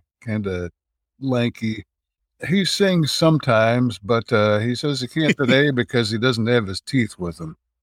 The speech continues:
Speaker 2: Yeah, I can relate. <laughs>
Speaker 1: Marcia,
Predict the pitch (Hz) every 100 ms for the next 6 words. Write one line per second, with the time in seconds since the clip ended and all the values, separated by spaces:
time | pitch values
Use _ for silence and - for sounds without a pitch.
0 | _ _ _ 110 123 123 117 113 107 101
1 | 107 - 143 - - - - 104 - -
2 | - - _ _ _ _ _ _ _ _
3 | _ _ 139 160 226 - 185 151 127